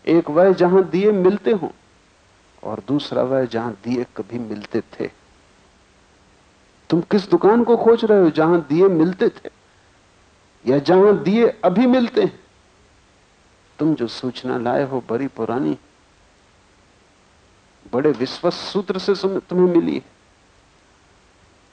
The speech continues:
लेकिन खबर इतनी पुरानी हो गई कि वो दुकान अब उजाड़ है।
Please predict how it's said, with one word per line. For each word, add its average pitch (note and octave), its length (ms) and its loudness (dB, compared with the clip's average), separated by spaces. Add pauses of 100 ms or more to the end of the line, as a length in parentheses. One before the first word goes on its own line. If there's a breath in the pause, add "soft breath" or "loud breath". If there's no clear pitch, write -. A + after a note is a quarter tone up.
(140)
लेकिन A#2+ 240 -8 (100)
खबर C#3+ 300 -2
इतनी C#3 260 -2
पुरानी B2+ 420 -2
हो B2 160 -4
गई B2 200 -4
कि - 160 -18
वो A2 120 -6
दुकान A2+ 420 -8
अब A2+ 160 -10
उजाड़ A2 380 -6
है। - 80 -20